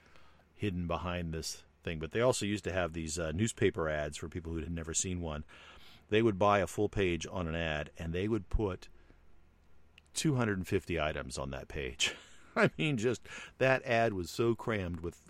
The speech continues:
like, little picture of something and a price underneath it, little picture of something, and they would, they would, uh, you know, have, like, sections. So you would find the section that interested you. You know, if it was, like, uh,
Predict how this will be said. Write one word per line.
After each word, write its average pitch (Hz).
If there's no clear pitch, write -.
like, 90
little 117
picture 127
of 110
something 107
and 76
a 62
price -
underneath 69
it, -
little 98
picture -
of 95
something, -
and 98
they 95
would, 90
they 87
would, 82
uh, 78
you 95
know, 90
have, 92
like, 85
sections. -
So 87
you 78
would 78
find 107
the 90
section 98
that 85
interested 85
you. 80
You 71
know, 69
if 78
it 80
was, 76
like, 67
uh, 64